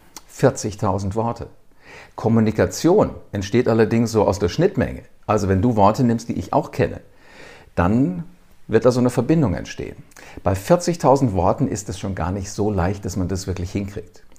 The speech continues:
Deswegen haben sich Menschen, die beruflich mit professioneller Kommunikation zu tun haben, überlegt, wie kriege ich das ein wenig kleiner?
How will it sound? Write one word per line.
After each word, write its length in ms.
Deswegen 440
haben 200
sich 160
Menschen, 420
die 580
beruflich 580
mit 320
professioneller 580
Kommunikation 680
zu 100
tun 300
haben, 300
überlegt, 460
wie 160
kriege 260
ich 200
das 200
ein 80
wenig 220
kleiner? 340